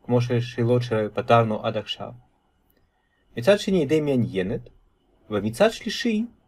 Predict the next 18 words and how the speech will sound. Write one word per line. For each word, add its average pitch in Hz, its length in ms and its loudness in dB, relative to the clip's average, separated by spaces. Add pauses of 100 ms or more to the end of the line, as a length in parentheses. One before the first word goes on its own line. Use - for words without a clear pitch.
(380)
מדי 180 300 4
פעם 226 160 4
פוגשים 233 380 -4
אותה 214 180 2
ברעיונות 147 580 2
עבודה, 143 340 -2 (960)
ולא 143 300 2
תמיד 233 280 2
אנשים 156 340 0
מצליחים 139 380 -4
לפתור 123 320 0
את 117 100 -2
החידה. - 320 -14 (1500)
אז - 200 -8
לפני 190 280 0
שאנחנו 160 380 -2
נקרא 135 440 0
את 139 120 -2